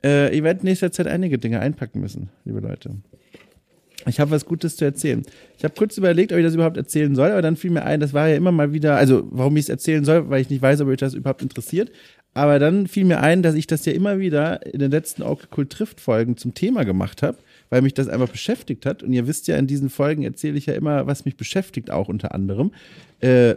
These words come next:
meinen Gästen. Und eine Sache, die mich sehr lange jetzt beschäftigt hat, war die Suche nach einer Wohnung. Ich habe ja erzählt, ich möchte gerne umziehen, aus vielen Gründen, von Berlin nach Hamburg.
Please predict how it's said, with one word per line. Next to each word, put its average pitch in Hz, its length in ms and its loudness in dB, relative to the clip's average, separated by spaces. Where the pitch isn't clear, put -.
meinen 117 200 4
Gästen. 151 480 -2
Und 175 540 6
eine 233 300 4
Sache, 214 240 4
die 180 120 2
mich 175 180 0
sehr 185 120 4
lange 196 220 2
jetzt - 140 -6
beschäftigt 185 440 -4
hat, 165 200 0
war 139 200 4
die 165 80 -2
Suche 180 280 -4
nach 160 140 -2
einer 143 280 0
Wohnung. 185 340 0
Ich - 160 -6
habe 143 180 0
ja 143 100 2
erzählt, - 440 -2
ich - 80 -12
möchte 139 240 -4
gerne 117 260 0
umziehen, 117 520 -2
aus 143 160 0
vielen 123 280 0
Gründen, 127 500 -2
von 139 200 -2
Berlin 120 300 0
nach 110 180 -2
Hamburg. 101 460 0